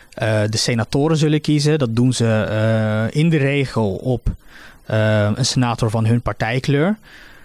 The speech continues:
Dat betekent dus dat de samenstelling van de Eerste Kamer wel gaat veranderen. Nu heeft de coalitie van V V D, C D A, D zesenzestig en de ChristenUnie een minimale meerderheid van één zetel. En als je ook kijkt naar wat de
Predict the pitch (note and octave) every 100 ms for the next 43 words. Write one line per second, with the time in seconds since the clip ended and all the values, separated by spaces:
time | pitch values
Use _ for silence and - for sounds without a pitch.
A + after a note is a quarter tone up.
0 | - - D3 D3 D#3 C#3 C3 B2 A#2+ A#2+
1 | C#3+ D3+ G#3 - C#3+ B2 A#2 A#2+ A2 B2+
2 | - C#3 A#2 A2+ G#2 G#2+ C3 E3 - E3
3 | D#3+ - D3+ D3 D3+ E3+ A3 - - -
4 | - F3+ E3+ D3+ C#3 C3 C3+ - A#2+ -
5 | D#3 C#3 B2 A2+ - D#3 C3 G#2+ G2+ G#2+
6 | C3+ B2+ A#2 - B2 - - E3 E3+ D#3
7 | C3 B2 C3 A#2 G#2+ G#2+ A2 B2 E3+ D#3
8 | C3 A2+ A#2 C3 B2+ A2 G#2+ A2+ A2 C#3+
9 | A#2+ A#2+ C3 D#3+ G3 - - - - -
10 | B2 A#2+ B2+ A#2 - B2 A2+ A#2 G#2+ G#2+
11 | G#2+ G#2 -